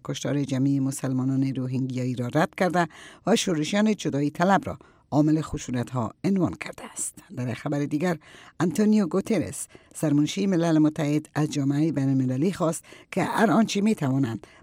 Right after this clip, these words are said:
برای آزادی دو خبرنگار آژانس رویترز که در میانمار زندانی‌اند، به خشت دهند. این دو خبرنگار در ماه دسامبر در پایتخت میانمار توقیف شدند. و باز هم در ارتباط به میانمار،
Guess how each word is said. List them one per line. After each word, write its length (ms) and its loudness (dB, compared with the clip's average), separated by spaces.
برای 300 4
آزادی 640 -2
دو 120 -2
خبرنگار 760 -2
آژانس 460 -4
رویترز 640 -4
که 80 -4
در 200 4
میانمار 480 4
زندانی‌اند، 800 0
به 100 -2
خشت 320 -4
دهند. 340 -18
این 120 2
دو 100 2
خبرنگار 560 0
در 120 -2
ماه 240 0
دسامبر 500 -2
در 260 -6
پایتخت 440 -6
میانمار 480 4
توقیف 360 -6
شدند. 460 -18
و 100 2
باز 240 0
هم 140 0
در 160 0
ارتباط 380 -4
به 120 -2
میانمار، 500 2